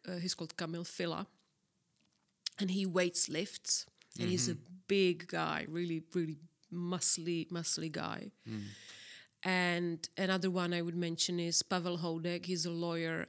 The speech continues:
Speaker 1: and self-defense instructor.
Speaker 2: Mm-hmm.
Speaker 1: And he's in, you know, in great shape. And,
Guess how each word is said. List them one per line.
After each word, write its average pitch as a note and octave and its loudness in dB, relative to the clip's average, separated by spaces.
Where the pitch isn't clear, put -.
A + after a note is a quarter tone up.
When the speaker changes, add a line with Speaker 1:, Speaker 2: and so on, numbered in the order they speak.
Speaker 1:
and E3 0
self-defense D#3+ 2
instructor. - -2
Speaker 2:
Mm-hmm. A#2 -4
Speaker 1:
And F3 -2
he's F3 4
in, F#3 0
you E3+ 0
know, D#3+ -2
in E3 -2
great D#3+ -2
shape. - 0
And, - -8